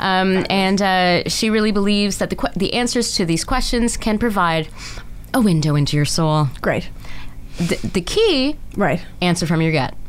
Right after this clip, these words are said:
Speaker 2: Right.
Speaker 1: Don't
Speaker 2: All right.
Speaker 1: think about it.
Speaker 2: Okay.
Speaker 1: Although if you're gonna panic, that's fine too. I love watching people panic. Okay,
Speaker 2: All right.
Speaker 1: so welcome to Favorite Things.
Speaker 2: Favorite things, favorite things, favorite things.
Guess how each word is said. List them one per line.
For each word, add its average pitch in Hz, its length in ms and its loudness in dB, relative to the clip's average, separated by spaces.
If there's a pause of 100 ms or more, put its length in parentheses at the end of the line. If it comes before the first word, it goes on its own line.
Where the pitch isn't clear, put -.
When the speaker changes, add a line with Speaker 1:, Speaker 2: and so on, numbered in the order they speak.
(160)
Speaker 2:
Right. 175 220 -2 (100)
Speaker 1:
Don't 170 120 0
Speaker 2:
All 180 40 0
right. 208 60 -4
Speaker 1:
think 165 160 -2
about 135 200 0
it. - 220 -4
Speaker 2:
Okay. 165 260 0 (140)
Speaker 1:
Although 196 140 2
if 190 100 -2
you're 208 80 2
gonna 233 160 2
panic, 156 360 0
that's 139 200 -2
fine 147 160 0
too. 156 100 -2
I 147 80 2
love 139 160 0
watching 123 260 -2
people 143 180 0
panic. 131 320 -2
Okay, - 20 2
Speaker 2:
All 214 140 2
right. 240 100 0
Speaker 1:
so 254 320 0 (300)
welcome 147 380 2
to - 100 2
Favorite 202 300 2
Things. 202 500 0 (880)
Speaker 2:
Favorite - 280 -10
things, - 220 -12
favorite - 280 -10
things, - 200 -10
favorite - 280 -8
things. - 300 -12